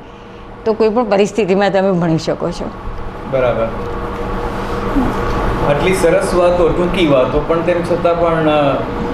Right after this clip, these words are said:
Speaker 2: વિચારવાની ફરજ પડે એવી વાતો તમે કરી છે.
Speaker 1: જી.
Speaker 2: અને ખરેખર કેટલીક બાબતો એવી પણ તમે ઉલ્લેખ કર્યો કે જે હું પોતે જાણતો નહોતો, કદાચ ઘણા બીજા પણ ન જાણતા હોય.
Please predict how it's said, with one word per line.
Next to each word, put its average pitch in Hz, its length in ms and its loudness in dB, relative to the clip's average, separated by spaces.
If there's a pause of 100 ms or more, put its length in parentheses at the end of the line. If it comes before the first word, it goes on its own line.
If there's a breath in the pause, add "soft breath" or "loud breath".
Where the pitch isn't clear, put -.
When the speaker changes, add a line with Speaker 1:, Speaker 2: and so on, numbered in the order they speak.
(160)
Speaker 2:
વિચારવાની 165 680 4
ફરજ 165 400 4
પડે 156 200 4
એવી 151 340 2
વાતો 135 240 2
તમે 127 360 2
કરી 120 180 2
છે. 196 160 2
Speaker 1:
જી. 180 80 4
Speaker 2:
અને 156 560 2 (1000)
ખરેખર 175 320 4
કેટલીક 156 440 0
બાબતો 165 520 2
એવી 170 220 2
પણ 196 120 2
તમે 165 320 2
ઉલ્લેખ 139 280 4 (160)
કર્યો 151 180 4
કે 170 160 0
જે 147 160 2
હું 139 300 2
પોતે 143 240 0
જાણતો 135 400 2
નહોતો, 143 280 2
કદાચ 147 260 2
ઘણા 127 260 2
બીજા 151 300 2
પણ 180 180 2
ન 151 200 4
જાણતા 139 420 2
હોય. 156 160 2